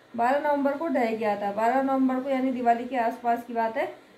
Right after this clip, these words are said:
तो उस दिन ढह गया था। उसमें फ़ोर्टी वन यानी इकतालीस मजदूर जो काम कर रहे थे, वो तब से वहाँ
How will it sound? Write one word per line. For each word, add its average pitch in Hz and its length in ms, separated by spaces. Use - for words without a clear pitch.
तो 262 60
उस 269 180
दिन 330 160
ढह 302 140
गया 302 240
था। 311 200
उसमें 339 400
फ़ोर्टी 277 400
वन 285 300
यानी 233 200
इकतालीस 254 680
मजदूर 240 440
जो 277 140
काम 294 400
कर 269 200
रहे 226 220
थे, 220 200
वो 240 160
तब 262 260
से 277 80
वहाँ 262 420